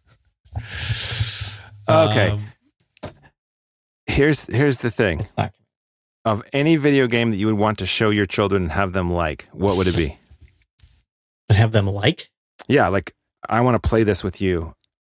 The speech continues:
Speaker 2: Like, you know, if you could time travel or
Speaker 1: Huh.
Speaker 2: just, like, you had the machine set up today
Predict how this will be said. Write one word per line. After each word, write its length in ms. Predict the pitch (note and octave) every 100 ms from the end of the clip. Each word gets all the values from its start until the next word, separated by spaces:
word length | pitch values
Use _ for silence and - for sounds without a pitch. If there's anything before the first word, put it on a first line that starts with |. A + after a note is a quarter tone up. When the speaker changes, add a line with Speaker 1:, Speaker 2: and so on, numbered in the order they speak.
| _ _ _ _
Speaker 2:
Like, 220 | F2+ F2+ - _ _ _ _ -
you 80 | F#2+
know, 80 |
if 100 | E2
you 60 | B2+
could 160 | - -
time 280 | C3+ D#3
travel 480 | D3+ D#3 D3+ D3 C3 - _ _ _
or 300 | C#3+ C#3+ B2 G#2+ G#2
Speaker 1:
Huh. 80 | C3+
Speaker 2:
just, 260 | F#2 -
like, 180 | F#2+ F2+
you 60 | F#2+
had 140 | A2
the 140 | A2+ G#2
machine 440 | G#2 - A2+ A2
set 260 | - A2 G#2
up 120 | -
today 560 | - G#2+ F2 D#2+ E2+